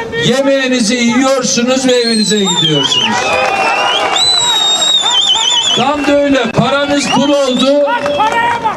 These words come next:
İki yüz lira, iki yüz lira. Ne yazık ki, ne yazık ki iki yüz lira bugün bir tek kent lokantalarında işe yarıyor. Başka yaradığı yer kalmadı.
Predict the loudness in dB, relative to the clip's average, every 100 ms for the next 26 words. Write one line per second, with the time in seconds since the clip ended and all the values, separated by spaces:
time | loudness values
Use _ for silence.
0 | -4 0 0 2 2 2 2 0 0 2
1 | 0 0 -2 -6 -10 -12 -14 -6 0 0
2 | 2 2 2 0 0 2 0 0 -2 -4
3 | -8 -10 -14 -14 -14 -12 -4 -4 -2 0
4 | 2 2 2 0 0 -2 -2 -2 -2 0
5 | -2 -2 -4 -6 -8 -2 0 2 0 0
6 | -2 0 0 0 -2 0 2 0 0 0
7 | 0 0 -4 -8 -12 -14 -16 -16 -18 -18
8 | -16 -2 0 2 2 0 0 0 0 0
9 | -2 0 -2 0 -2 0 0 0 2 0
10 | 0 0 0 0 0 2 0 2 0 0
11 | 0 0 0 0 0 0 0 0 0 0
12 | 0 -2